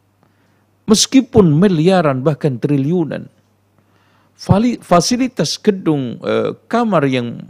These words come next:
mewah, gedung yang megah, kendaraan yang begitu mewah, semuanya ini adalah innama hadhil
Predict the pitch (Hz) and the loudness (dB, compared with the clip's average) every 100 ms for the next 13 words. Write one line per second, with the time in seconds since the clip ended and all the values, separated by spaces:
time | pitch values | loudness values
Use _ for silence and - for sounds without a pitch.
0 | - 147 214 160 117 - _ _ - 151 | -10 -6 -6 -6 -8 -10 _ _ -6 -2
1 | 127 117 107 120 117 95 98 _ _ _ | -2 -2 -2 -4 -6 -10 -10 _ _ _
2 | _ _ _ _ - 120 127 135 147 113 | _ _ _ _ -4 2 2 2 -2 -2
3 | 107 95 90 78 78 _ - 104 101 90 | -2 -2 -2 -6 -10 _ -10 -4 -4 -4
4 | 98 87 - - _ _ 87 117 95 87 | -4 -4 -6 -14 _ _ -4 -2 -2 -6
5 | - _ _ _ _ _ _ _ _ _ | -12 _ _ _ _ _ _ _ _ _
6 | _ _ _ _ _ - 131 135 123 110 | _ _ _ _ _ -14 -8 -4 0 0
7 | 98 90 92 95 90 87 87 87 - 139 | -2 -4 -4 -4 -4 -2 -2 -4 -4 -6
8 | 113 98 90 87 85 117 123 101 95 92 | -4 -6 -6 -8 -8 -8 -10 -8 -10 -10
9 | 85 | -12